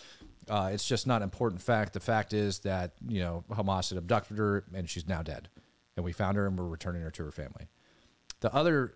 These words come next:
the other conspiracy theory cap that goes on is people saying, "Oh, well, it's because Israel bombed them. That's what happened. So Israel doesn't wanna talk about how she died because they probably bombed and killed her," which, whatever.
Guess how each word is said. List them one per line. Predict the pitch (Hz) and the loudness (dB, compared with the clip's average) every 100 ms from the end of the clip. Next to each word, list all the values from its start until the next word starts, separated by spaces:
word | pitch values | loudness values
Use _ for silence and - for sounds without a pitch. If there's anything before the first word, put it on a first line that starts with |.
| - | -4
the | 120 113 | 2 4
other | 135 120 | 4 4
conspiracy | 107 - 113 98 101 92 | 0 0 2 2 0 -2
theory | 98 90 | -2 -2
cap | - 92 90 | -2 -2 -2
that | 90 | -4
goes | 92 85 | -2 -2
on | 85 87 | -2 -4
is | 87 | -4
people | - 113 98 | -4 -2 0
saying, | 110 101 92 - | 0 0 0 0
"Oh, | 131 92 | 0 2
well, | 98 95 | 2 2
it's | 101 | 0
because | - 104 117 95 | -2 2 2 2
Israel | 110 101 87 | 0 0 0
bombed | - 98 95 | 2 2 2
them. | 65 - - - - - - - | -4 -12 -16 -20 -20 -20 -10 -2
That's | 123 | 0
what | 107 92 | 0 -2
happened. | 101 92 82 | -2 -2 -2
So | 104 | 0
Israel | 123 117 | 2 2
doesn't | 107 104 | 2 0
wanna | 101 90 | 0 0
talk | 101 95 | 0 0
about | 85 | -2
how | 98 | -2
she | - | 0
died | 101 90 | -2 -2
because | 80 95 | -2 -6
they | 80 | -4
probably | 110 92 | -2 -2
bombed | 80 85 82 | -2 -4 -4
and | 76 | -6
killed | 80 78 | -8 -10
her," | - - _ _ _ _ _ _ - | -12 -18 _ _ _ _ _ _ -2
which, | 90 - - _ _ _ _ _ - | -2 -2 -6 _ _ _ _ _ -6
whatever. | 101 101 87 69 | 2 2 2 -4